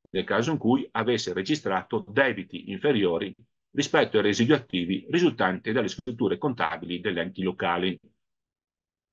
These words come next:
In ogni caso, gli accantonamenti effettuati a tutela degli equilibri di bilancio, in osservanza ai principi contabili della prudenza e al principio di veridicità,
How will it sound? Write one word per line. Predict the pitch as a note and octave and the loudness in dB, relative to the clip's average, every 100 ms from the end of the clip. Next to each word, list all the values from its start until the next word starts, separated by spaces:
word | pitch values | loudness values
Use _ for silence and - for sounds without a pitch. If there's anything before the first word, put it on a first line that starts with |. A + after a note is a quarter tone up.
| _ _ - | _ _ -6
In | F#2 | 0
ogni | G2+ E3 | 2 2
caso, | D#3 C#3+ C#3 C#3+ E3 - | 4 2 2 0 -4 -2
gli | F#2+ | -6
accantonamenti | F#2 G2 G2+ G2+ G#2+ D3 A#2+ | -4 -4 -2 0 0 0 0
effettuati | A#2 - G2+ F#2 - - | -2 0 2 2 -2 -12
a | - - _ _ | -18 -20 _ _
tutela | - - A2+ A2+ F2 - | -14 0 4 4 2 -2
degli | F#2 E2+ | -6 -6
equilibri | - G#2 A#2+ | -2 0 0
di | A2 G#2+ | 0 0
bilancio, | A2 A2 F2 - - - _ _ _ _ | 2 0 -2 -10 -20 -20 _ _ _ _
in | A#2 A#2+ | 0 2
osservanza | A2+ B2+ B2+ C#3 A2+ F2 | 2 0 2 0 0 -6
ai | |
principi | - F2+ B2+ B2 A2+ | -8 -4 -2 0 0
contabili | A#2 B2 A#2 B2 B2 A#2 | 0 4 4 4 2 2
della | A2 A2+ | 2 0
prudenza | - A2+ B2 B2+ A#2 - - | -2 0 0 0 -6 -16 -10
e | G2+ | -4
al | F#2+ | -4
principio | G2 F#2+ C3 B2 - F#2 E2 - _ _ | -4 0 0 0 0 -2 -2 -8 _ _
di | A2+ | 2
veridicità, | G#2 G2 F#2+ G#2 - F3+ B2 C3 - | 2 2 0 -2 -4 0 0 0 -4